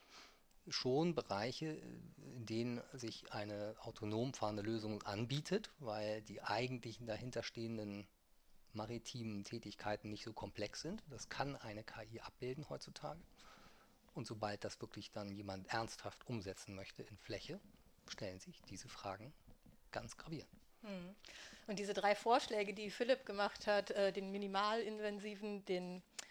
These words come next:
Speaker 2: die mittlere Lösung und die große Lösung, was hältst du denn für plausibel oder am, am ehesten,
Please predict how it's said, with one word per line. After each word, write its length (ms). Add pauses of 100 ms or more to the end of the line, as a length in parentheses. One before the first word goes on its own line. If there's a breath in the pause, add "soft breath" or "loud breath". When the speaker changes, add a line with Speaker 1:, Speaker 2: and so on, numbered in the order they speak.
(120)
Speaker 2:
die 80
mittlere 360
Lösung 360
und 140
die 80
große 420
Lösung, 400
was 300
hältst 240
du 40
denn 200
für 200 (120)
plausibel 800 (640 loud breath)
oder 240
am, 80
am 160
ehesten, 760